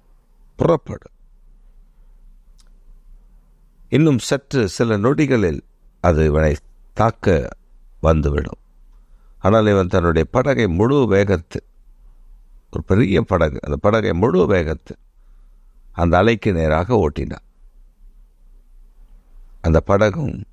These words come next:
அந்த அலையை நோக்கி, எதிரிட்டு வருகிற அந்த அலையை நோக்கி மோதும்படி அது போகிறது.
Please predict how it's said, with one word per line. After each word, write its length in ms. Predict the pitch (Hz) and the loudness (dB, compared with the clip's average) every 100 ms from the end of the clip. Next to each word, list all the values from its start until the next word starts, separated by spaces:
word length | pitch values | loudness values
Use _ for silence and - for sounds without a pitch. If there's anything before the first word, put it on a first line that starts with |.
| _ - _ - _ - | _ -20 _ -20 _ -8
அந்த 120 | 71 82 | 0 2
அலையை 320 | 110 117 104 | 2 2 0
நோக்கி, 400 | 85 98 - - - - _ _ _ _ - _ - | 0 0 -2 -6 -8 -10 _ _ _ _ -20 _ -2
எதிரிட்டு 520 | 92 123 107 - 85 | 0 0 -2 -4 -2
வருகிற 340 | 80 107 104 | 0 0 0
அந்த 160 | 92 78 | 0 0
அலையை 300 | 87 107 107 | 0 0 0
நோக்கி 380 | 90 98 - 87 | 0 0 0 0
மோதும்படி 640 | 80 110 120 98 92 90 | 2 2 2 0 0 2
அது 140 | 80 73 | 2 0
போகிறது. 500 | - 95 87 76 - | 0 2 2 -2 -4